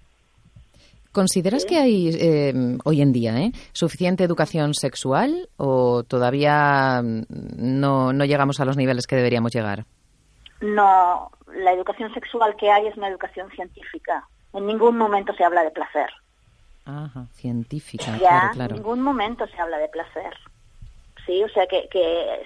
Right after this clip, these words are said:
Speaker 2: se, se, se sesga biológicamente. ¿Sí? Yo doy talleres de sexualidad desde hace, bueno, quince, veinte años y siempre pregunto a,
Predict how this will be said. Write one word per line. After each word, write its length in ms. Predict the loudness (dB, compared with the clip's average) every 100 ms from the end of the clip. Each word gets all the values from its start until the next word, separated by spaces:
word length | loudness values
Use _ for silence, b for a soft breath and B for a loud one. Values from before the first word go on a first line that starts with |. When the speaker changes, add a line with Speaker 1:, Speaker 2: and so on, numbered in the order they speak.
| -4
Speaker 2:
se, 140 | -4 2
se, 380 | 4 6 6 4 2
se 220 | 0 2
sesga 580 | 2 2 6 6 6 4
biológicamente. 880 | 2 0 -2 -2 -2 -2 -12 -12 -14 -14 _ _ _ _ _ _
¿Sí? 240 | -10 -8 -10 B B 2
Yo 160 | 6
doy 120 | 6
talleres 340 | 4 2 2 2
de 120 | -6
sexualidad 560 | -10 -6 -6 -4 -4 -4
desde 240 | -4 -6
hace, 880 | -8 -8 -6 -4 -6 -8 -12 -18 -20 _
bueno, 200 | -10 -10
quince, 320 | -8 -8 -2 -2
veinte 300 | 0 0 2
años 340 | 2 0 -6 -10 -6
y 100 | -6
siempre 340 | 2 4 4 2
pregunto 600 | 2 -2 0 0 0 2
a, 300 | 2 0